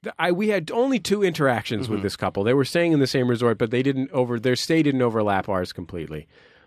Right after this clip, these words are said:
Speaker 1: But they were mind-bending. Um, so this is a ritzy place. Everyone speaks English.
Speaker 2: Mm-hmm.
Speaker 1: Um, and the first time they come into the restaurant, uh, they ask how many people there are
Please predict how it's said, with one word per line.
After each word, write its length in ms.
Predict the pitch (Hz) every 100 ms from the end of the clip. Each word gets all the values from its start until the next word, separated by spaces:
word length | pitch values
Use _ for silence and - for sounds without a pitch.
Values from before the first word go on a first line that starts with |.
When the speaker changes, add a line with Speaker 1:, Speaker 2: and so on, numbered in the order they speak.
| -
Speaker 1:
But 220 | 135 147 160
they 180 | 160 160
were 160 | 156
mind-bending. 920 | 147 147 147 147 120 101 82 73 73 76 _ _ _ _
Um, 560 | 135 131 127 123 123 131 _ _ _
so 380 | 165 - 202 202 208
this 240 | 302 285
is 560 | 254 208 190 147 - - _ _ _ _ -
a 60 |
ritzy 460 | 202 214 247 - 147
place. 560 | 127 107 82 - - - _ _ _ _ 269
Everyone 380 | 269 254 185
speaks 320 | 143 - 120 139
English. 420 | 101 78 - -
Speaker 2:
Mm-hmm. 720 | 160 123 104 _ _ _ -
Speaker 1:
Um, 640 | 147 143 143 135 135 135 - _
and 480 | 196 190 185 180 160
the 120 | 151
first 260 | 160 240 -
time 160 | 233
they 120 | 202 170
come 200 | 175 165
into 220 | 156 147
the 100 | 127
restaurant, 580 | 120 107 - 101 95 - _ _
uh, 200 | 123 117
they 160 | 123 139
ask 280 | 139 165
how 140 | - 160
many 240 | 139 131
people 400 | 117 127 110 95
there 240 | 85 80 76
are 300 | 69 80